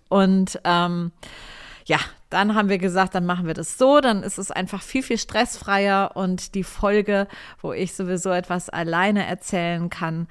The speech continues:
die kommt dann einfach heute. Oder die nehme ich heute auf und die kommt dann jetzt einfach kommenden Mittwoch. Also, jetzt habe ich euch natürlich ein bisschen auf die Folter gespannt, worum es wohl gehen mag.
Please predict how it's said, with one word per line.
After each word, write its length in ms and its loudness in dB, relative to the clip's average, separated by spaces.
die 280 2
kommt 340 -4
dann 140 -6
einfach 480 -10
heute. 460 4
Oder 320 -2
die 120 0
nehme 280 6
ich 180 -2
heute 300 8
auf 180 4
und 60 2
die 80 0
kommt 260 -4
dann 140 -2
jetzt 160 -6
einfach 320 -10
kommenden 380 -6
Mittwoch. 440 -10
Also, 460 8
jetzt 200 4
habe 140 4
ich 120 0
euch 140 0
natürlich 340 0
ein 60 0
bisschen 300 0
auf 160 0
die 160 2
Folter 460 6
gespannt, 680 0
worum 360 4
es 200 0
wohl 180 6
gehen 360 6
mag. 520 4